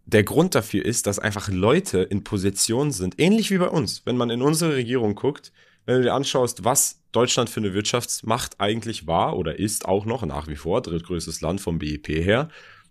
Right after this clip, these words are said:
super Land, aber dann hast du einen Wirtschaftsminister, der einfach vorher Kinderbuchautor war und eine Außenministerin, die Englisch schlechter spricht als ich in der Grundschule. Und dann fragst du dich halt, okay, wie kann das sein? Und, und andere Leute fragen dich, ich bin auf der F-,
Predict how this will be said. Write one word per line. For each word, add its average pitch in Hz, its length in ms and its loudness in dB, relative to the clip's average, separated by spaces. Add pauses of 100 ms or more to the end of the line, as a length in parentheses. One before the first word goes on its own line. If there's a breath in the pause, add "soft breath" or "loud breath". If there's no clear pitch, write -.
super 101 360 0
Land, 87 280 0
aber 95 160 2
dann 92 220 0
hast 104 160 -4
du - 60 -6
einen 87 160 -2
Wirtschaftsminister, 107 760 -2
der 107 160 0
einfach 101 220 -4
vorher 123 300 -2
Kinderbuchautor 85 720 -2
war 73 140 -6
und 90 140 -6
eine 87 180 -4
Außenministerin, 113 760 0
die 101 220 0
Englisch 120 480 0
schlechter 107 440 -2
spricht - 400 -10
als 101 200 -4
ich 110 120 -6
in 120 60 -2
der 117 100 0
Grundschule. 110 500 2 (460 loud breath)
Und 107 100 4
dann 110 160 6
fragst 117 340 2
du 131 40 0
dich 113 180 0
halt, 110 160 4
okay, 101 300 0
wie 95 100 -2
kann 101 200 -2
das 101 180 0
sein? 131 200 2
Und, 90 140 -6 (180 loud breath)
und 127 160 2
andere 151 340 4
Leute 110 240 6
fragen 107 380 2
dich, 165 320 2
ich - 160 -8
bin 143 100 4
auf 117 140 2
der 113 220 2
F-, - 160 -14